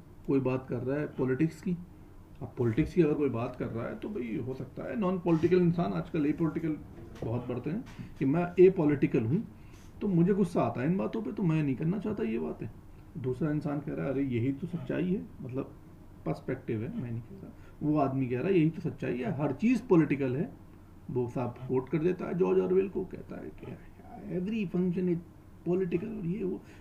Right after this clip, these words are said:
उसको तो interest आ रहा है। तो कहने का मतलब अपना अपना दृष्टिकोण है चीज़ों को लेके। तो "मुझे" इत्यादि फर्स्ट, प्रथम पुरुष के शब्द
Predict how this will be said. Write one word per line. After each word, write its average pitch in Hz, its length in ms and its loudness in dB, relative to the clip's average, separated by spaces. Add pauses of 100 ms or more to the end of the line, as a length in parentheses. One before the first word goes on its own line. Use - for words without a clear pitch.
उसको - 220 -2
तो 113 60 -2
interest 165 320 0
आ 196 60 -2
रहा 214 100 -4
है। 233 60 -8
तो 180 120 -8
कहने 156 340 0
का 135 100 -2
मतलब 117 420 -6
अपना 135 280 -2
अपना 151 280 -2
दृष्टिकोण 120 600 -2
है 175 180 -6 (360)
चीज़ों 196 240 0
को 202 100 2
लेके। 196 260 0 (640)
तो 277 240 0 (340)
"मुझे" 170 600 12
इत्यादि 165 560 2 (380)
फर्स्ट, 214 200 4
प्रथम 190 640 2
पुरुष 202 300 4
के 196 120 8
शब्द 170 380 2